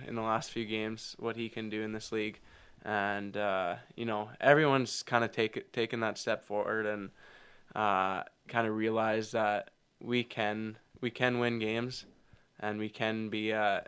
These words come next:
a five hundred team in this league. Um,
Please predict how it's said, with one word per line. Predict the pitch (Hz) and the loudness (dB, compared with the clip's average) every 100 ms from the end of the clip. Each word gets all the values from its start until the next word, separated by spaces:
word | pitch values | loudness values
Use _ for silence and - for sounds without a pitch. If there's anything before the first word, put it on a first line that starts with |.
| - - | -10 -2
a | 107 104 | 0 0
five | - 107 117 | 0 0 0
hundred | 110 110 - | -2 -4 -4
team | 113 117 117 | -4 -2 -2
in | 110 113 | -4 -4
this | 113 - | -6 -6
league. | 113 120 120 - _ _ _ - - | -4 -4 -6 -14 _ _ _ -12 -4
Um, | 92 90 87 - | -2 0 -2 -6